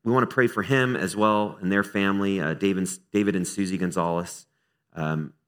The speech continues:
just for, for strength for them as well. And then finally, um, Luke Rosman, who I prayed for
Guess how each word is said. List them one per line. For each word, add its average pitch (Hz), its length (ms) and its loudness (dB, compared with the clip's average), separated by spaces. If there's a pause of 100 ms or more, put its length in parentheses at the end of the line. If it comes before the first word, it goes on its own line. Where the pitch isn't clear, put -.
(280)
just 107 220 -6
for, - 240 -2
for - 100 -10
strength 95 300 -4
for 98 120 -6
them 90 160 0
as 85 140 -4
well. 90 300 2
And 101 160 0
then 107 160 2
finally, 135 580 2 (440)
um, 104 340 2
Luke 151 220 4
Rosman, 135 600 2
who 117 160 2
I 107 80 4
prayed 123 320 0
for 107 520 0